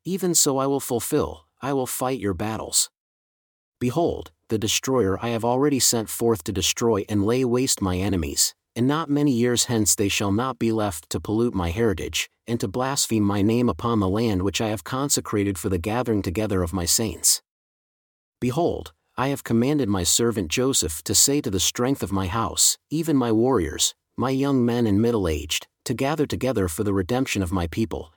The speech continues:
and throw down the tower of my enemies and scatter their watchmen, but the strength of my house has not hearkened unto my words. But inasmuch as there are those that have hearkened unto my words, I have prepared a blessing and an endowment for them,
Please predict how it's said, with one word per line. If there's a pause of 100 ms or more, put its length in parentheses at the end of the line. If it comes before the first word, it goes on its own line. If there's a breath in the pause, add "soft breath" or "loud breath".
and
throw
down
the
tower
of
my
enemies
and
scatter
their
watchmen, (260)
but
the
strength
of
my
house
has
not
hearkened
unto
my
words. (880)
But
inasmuch
as
there
are
those
that
have
hearkened
unto
my
words, (320)
I
have
prepared
a
blessing
and
an
endowment
for
them,